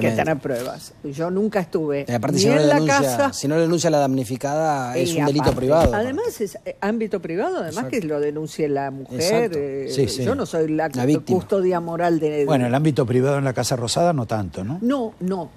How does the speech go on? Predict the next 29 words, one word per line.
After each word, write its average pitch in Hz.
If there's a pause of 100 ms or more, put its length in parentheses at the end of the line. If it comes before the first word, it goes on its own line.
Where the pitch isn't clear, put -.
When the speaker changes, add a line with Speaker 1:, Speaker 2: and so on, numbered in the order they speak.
Speaker 2:
eh, 175
pero 170
insisto, 170
eh, 160
primero 254
en 269
la, 226
en 185
el 170
despacho 202
de 220
la 190
Casa 190
Rosada 202
no 180
hay 156
cámaras, 170 (680)
por 143
ejemplo. 143
No 160
hay 180
forma 214
de 190
yo 170
Speaker 3:
Claro. 208
Speaker 2:
saber 180
qué -
está 151
haciendo. 156